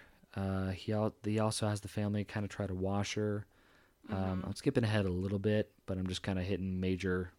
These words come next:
Speaker 1: points in the movie. Um, and he uses this power washer that looks incredibly painful.
Speaker 2: Oh my gosh, yeah.
Speaker 1: Um, and the daughter finally chimes in and asks, like, tells him to stop it. Um, the mom just kinda goes along with it.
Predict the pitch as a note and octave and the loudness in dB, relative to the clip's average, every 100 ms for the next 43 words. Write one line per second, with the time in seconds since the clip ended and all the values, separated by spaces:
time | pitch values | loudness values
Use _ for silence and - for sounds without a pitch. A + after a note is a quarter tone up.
0 | _ _ _ - G2 - G2 F#2+ F#2+ G#2 | _ _ _ -2 -2 0 0 2 4 2
1 | G#2 - - - - G#2 G2 - G#2 A2+ | 0 -10 -20 -20 -4 2 2 2 2 2
2 | A#2 A2 G#2 F2 - - G#2 A#2 A#2 B2+ | 2 0 -2 -2 -6 2 4 6 4 2
3 | B2+ - C3 F#2+ G2+ - F2+ - - - | 2 0 0 0 -2 -2 -6 -6 -8 0
4 | A2+ A2 G2+ E2+ - G2 F#2 - E2 D#2 | 2 2 2 0 -2 0 -2 -4 -6 -4
5 | A#3 A#3 G3+ - - G2+ D#2 - F#2 F2+ | -2 -2 -6 -10 -8 -8 -4 -2 0 0
6 | F2+ F2+ - _ _ G2 F#2+ F#2+ F#2 F#2 | -2 -4 -8 _ _ -2 0 2 0 -2
7 | - G2 F#2+ G2 G2+ G2 F#2+ F#2 F#2 - | -2 -2 2 2 2 0 -2 -2 -4 -4
8 | F#2 F2+ G2+ G2 F2+ F2+ F2 - F#2+ F#2 | -4 -2 0 0 -2 -4 -6 -8 -6 -6
9 | - - F2+ F2 - G2 F#2 E2 - G2+ | -6 -8 -8 -10 -4 -2 -2 -4 -6 -2
10 | G2 F#2 E2+ - - - - - - F#2+ | -2 -2 -6 -10 -18 -20 -20 -20 -8 -2
11 | F#2 F2+ F2 - G#2 A2 A#2+ B2+ A#2 - | 0 -2 -4 -6 -2 2 2 2 0 -2
12 | A#2 F#2+ F#2+ G2 F2+ F2+ F#2+ G#2 G#2 G#2 | -4 0 0 0 0 0 0 0 -2 0
13 | A#2+ B2 | 2 0